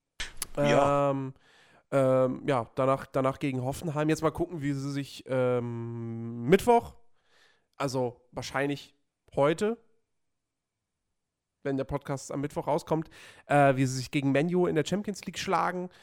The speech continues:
Speaker 2: Wie gesagt, dann kommt Gladbach, dann kommt Hoffenheim. Ähm, ja, wie gesagt, ich glaube, ich glaube, äh, die, die, die müssen sich da, ähm, in der, in der Offensive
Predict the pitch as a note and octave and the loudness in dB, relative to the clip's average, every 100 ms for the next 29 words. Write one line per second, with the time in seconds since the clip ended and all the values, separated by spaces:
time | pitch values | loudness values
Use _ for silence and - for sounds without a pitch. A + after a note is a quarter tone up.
0 | _ C#3 B2+ A#2+ C3+ C#3 C3+ E3+ - E3+ | _ -4 -2 0 0 2 2 2 2 -2
1 | - C3+ C#3 C3 F3 G3 D#3+ D#3 D#3 D#3 | -2 -12 -10 -4 -4 -4 -6 -2 -2 -4
2 | D#3 _ _ _ _ _ _ _ - C#3 | -10 _ _ _ _ _ _ _ -2 2
3 | C3 C3 B2+ B2+ B2 - - - - - | 4 4 2 0 -6 -10 -20 -20 -20 -20
4 | - - _ _ _ _ _ _ _ _ | -20 -20 _ _ _ _ _ _ _ _
5 | _ C#3+ F3 D#3+ D3 C3 - - - A3 | _ 4 6 4 -2 -4 -6 0 10 10
6 | D4+ G#3+ - A3+ B3+ A3+ - F3+ F#3+ F3 | 10 6 6 8 10 8 6 -2 -4 -6
7 | F3 F3+ D#3 F3 G3 A3 F3+ F3+ G3 F3 | -2 -2 2 0 2 -2 -2 0 4 6
8 | F3 E3+ - E3 D#3 D3+ D3+ D#3 D#3 D3+ | 8 6 4 2 2 0 0 2 4 4
9 | D3 D3 E3 F3 B2+ D#3+ D#3+ D#3 | 4 2 0 -2 -2 -2 0 0